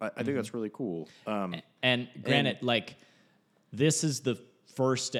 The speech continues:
Speaker 2: like, I decided, I say this is a New Year's resolution, but it happened yesterday. Like, I didn't go into the new year even thinking this, but I'm realizing, I realized, and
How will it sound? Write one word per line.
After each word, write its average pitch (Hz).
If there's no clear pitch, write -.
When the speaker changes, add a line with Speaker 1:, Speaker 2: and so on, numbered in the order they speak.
Speaker 2:
like, 127
I 127
decided, 127
I 123
say 143
this 131
is 107
a 101
New 101
Year's 104
resolution, 104
but 98
it 90
happened 90
yesterday. 101
Like, 113
I 131
didn't 165
go 135
into 135
the 117
new 113
year 113
even 98
thinking 147
this, 101
but 117
I'm 107
realizing, 113
I 107
realized, 104
and 104